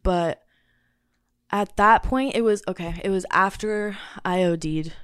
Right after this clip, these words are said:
for the third time. And, um, I was just like, "All right, I need to go home."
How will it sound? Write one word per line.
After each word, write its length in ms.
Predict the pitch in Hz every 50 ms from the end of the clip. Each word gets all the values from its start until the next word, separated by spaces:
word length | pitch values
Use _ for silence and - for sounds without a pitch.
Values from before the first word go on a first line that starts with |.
| - - - - - - - - - -
for 120 | - -
the 140 | 170 156 160
third 240 | - - 156 156 156
time. 400 | - - - 104 - 165 175 - - - - - - _ _ - - - _ - - - - - - - - - -
And, 580 | 185 180 175 170 170 165 160 160 160 156 160 -
um, 580 | - 165 160 156 156 147 147 156 - - 175 - _ _ _ _ _ _ _ _ _ _ _ _ _ _ _ -
I 100 | 202 208
was 100 | 202 196 190
just 140 | 185 -
like, 100 | 202 170 - -
"All 60 | 185
right, 180 | 165 151 - -
I 80 | 202
need 140 | 202 247 269
to 60 | 220
go 160 | 175 190 165 165
home." 360 | 156 156 151 147 151 156